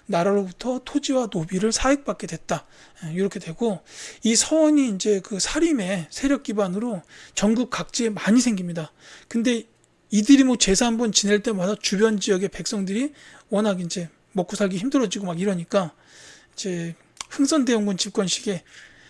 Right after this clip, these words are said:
싹 다 정리를 해버리죠. 그 영조 때도 한번 정리하고 흥선대원군 때도 싹 정리해서, 어, 마흔세 곳만 남겨뒀다. 뭐 이렇게 보시면 되겠습니다. 그 중에 아홉 곳이 유네스코 세계유산이다라는 뜻이죠.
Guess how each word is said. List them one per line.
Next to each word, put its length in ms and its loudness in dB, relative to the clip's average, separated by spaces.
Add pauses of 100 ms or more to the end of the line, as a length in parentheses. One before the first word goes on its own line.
(200)
싹 320 -4
다 140 4
정리를 320 -2
해버리죠. 460 -4 (120)
그 300 -6
영조 320 2
때도 200 0
한번 220 0
정리하고 680 0 (240)
흥선대원군 720 2
때도 200 -6
싹 220 -2
정리해서, 540 -4 (540)
어, 140 -8
마흔세 360 0
곳만 260 -2
남겨뒀다. 560 -4 (180)
뭐 120 -6
이렇게 200 -8
보시면 360 -8
되겠습니다. 480 -6 (520)
그 120 -2
중에 200 4
아홉 280 2
곳이 440 0
유네스코 460 0
세계유산이다라는 800 -2
뜻이죠. 640 -4